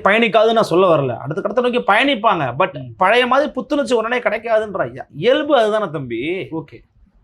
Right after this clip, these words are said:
Speaker 1: இயல்பு
Speaker 2: விஜய்,
Speaker 1: அதுதானே.
Speaker 2: விஜயோட தீமா மாநாடுகள்ல இருந்தது அறுபத்தேழு, இருபத்தேழு போல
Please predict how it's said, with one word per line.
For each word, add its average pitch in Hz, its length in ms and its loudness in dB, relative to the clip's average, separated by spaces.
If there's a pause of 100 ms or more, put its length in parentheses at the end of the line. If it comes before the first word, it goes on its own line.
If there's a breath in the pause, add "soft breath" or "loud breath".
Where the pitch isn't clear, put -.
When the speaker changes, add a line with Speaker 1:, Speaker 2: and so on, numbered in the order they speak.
(140)
Speaker 1:
இயல்பு 240 420 2
Speaker 2:
விஜய், - 0 -
Speaker 1:
அதுதானே. 170 420 0 (140)
Speaker 2:
விஜயோட 208 640 0 (120)
தீமா 247 340 -4
மாநாடுகள்ல 156 580 -6
இருந்தது 117 460 -14
அறுபத்தேழு, 160 640 -6
இருபத்தேழு 131 520 -8
போல 113 360 -10